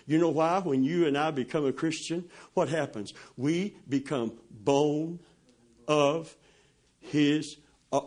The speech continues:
are you in the scripture with me? Is that in your Bible? Is it not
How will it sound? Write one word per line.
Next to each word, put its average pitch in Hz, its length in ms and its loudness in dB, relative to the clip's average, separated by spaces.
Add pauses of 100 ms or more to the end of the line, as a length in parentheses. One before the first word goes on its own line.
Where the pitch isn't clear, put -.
are 151 200 2
you 180 220 2
in 196 140 6
the 190 80 4
scripture 214 520 -4
with 180 260 2
me? 196 180 2
Is 160 140 4
that 170 240 6
in 196 160 6
your 202 180 8
Bible? 180 540 4
Is 160 200 6
it 175 200 4
not 175 240 0